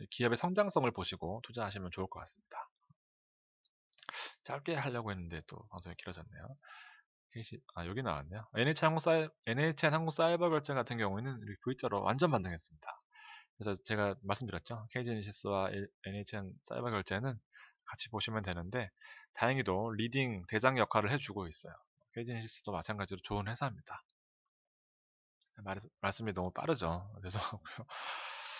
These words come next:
자, 마무리입니다. 자, 어, 레버리지 이티엔 관련해서 원유의 가격을 추종하는 레버리지 이티엔입니다.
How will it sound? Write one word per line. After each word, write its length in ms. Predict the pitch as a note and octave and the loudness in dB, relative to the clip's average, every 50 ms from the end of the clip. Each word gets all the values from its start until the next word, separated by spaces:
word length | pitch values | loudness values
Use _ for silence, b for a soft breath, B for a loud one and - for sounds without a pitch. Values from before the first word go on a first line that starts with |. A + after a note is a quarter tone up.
| B B B B B B B _ _ | B B B B B B B _ _
자, 280 | - A2 G2 F#2+ F2+ F#2 | -4 -2 0 0 2 6
마무리입니다. 760 | G2 G2 G#2 A#2 B2+ B2 A#2+ G#2+ G2 F2+ F#2 G#2 G#2 G2 B B B B - - - | 6 6 6 6 4 2 2 2 0 2 4 4 2 2 B B B B -20 -8 -2
자, 500 | - G2+ G2 G2 F#2+ G2 G#2 G#2+ G2+ - - - - A2+ A#2+ | 0 2 4 4 4 4 2 0 -2 -2 -4 -6 -6 -6 -4
어, 180 | A#2 A#2 A#2 A#2 | -4 -2 2 4
레버리지 480 | A#2+ C3 D3 F3 F#3+ F#3 E3+ C3+ A2+ | 6 6 8 10 10 8 8 6 4
이티엔 500 | B2+ C#3+ - - G3+ G3 F#3+ F#3 F3 D#3+ | 0 0 0 2 4 6 6 6 4 4
관련해서 840 | D3+ - A#2+ A2+ A#2 A#2+ B2 A#2 A2 - A2+ A#2 B2 B2 G#2+ F2+ E2+ | 2 4 4 6 6 6 6 6 4 4 6 6 8 8 8 6 6
원유의 1500 | E2+ F#2 A2 C3 D3+ E3 E3+ E3+ E3+ E3 E3 D#3+ D#3 D3+ D3+ D3+ D3 C3+ C3 C3+ C3 - - B2+ B2+ B2+ B2+ B2+ B2 B2 - | 4 4 4 4 4 4 6 6 6 6 6 4 4 4 2 2 2 2 2 2 0 -2 0 2 4 6 6 6 6 4 4
가격을 440 | - - A2+ B2+ C3 C3 B2+ C3 B2 | 2 2 4 6 6 6 6 4 2
추종하는 880 | - - F3 F#3+ F#3 F3+ D#3+ D3+ B2+ G2+ F2+ E2+ F2+ F#2+ G2 F#2+ F2+ F2+ F2+ E2+ | 0 0 2 4 4 6 6 4 4 4 2 0 -2 -2 -2 -2 -4 -4 -4 -4
레버리지 460 | F2+ F#2+ F#2+ A#2 B2 A#2+ A#2 A2 G#2+ | -4 0 2 4 4 4 2 2 -2
이티엔입니다. 960 | G2+ G2 F#2 F#2+ G#2 G2+ - - D#3 A#2+ G2 F2 D#2+ D#2 - - - - - - | -4 -4 -4 -6 -6 -6 -4 -2 -2 -2 -2 -4 -6 -8 -10 -10 -10 -10 -12 -12